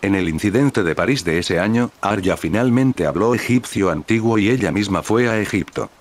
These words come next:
William y Hermione se irán a Egipto tarde o temprano, así que han estado aprendiendo el idioma.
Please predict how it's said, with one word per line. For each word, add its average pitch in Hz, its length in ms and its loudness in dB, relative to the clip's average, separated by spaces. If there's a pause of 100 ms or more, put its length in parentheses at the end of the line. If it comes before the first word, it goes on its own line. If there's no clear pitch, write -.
(100)
William 101 500 0
y 95 60 0
Hermione 107 420 2
se 98 160 0
irán 92 240 -2
a 87 60 -2
Egipto 117 500 0
tarde 101 320 0
o 95 80 0
temprano, 107 640 -2
así 131 300 0
que 101 160 -2
han 117 120 0
estado 113 460 -2
aprendiendo 107 640 0
el 104 80 2
idioma. 82 480 0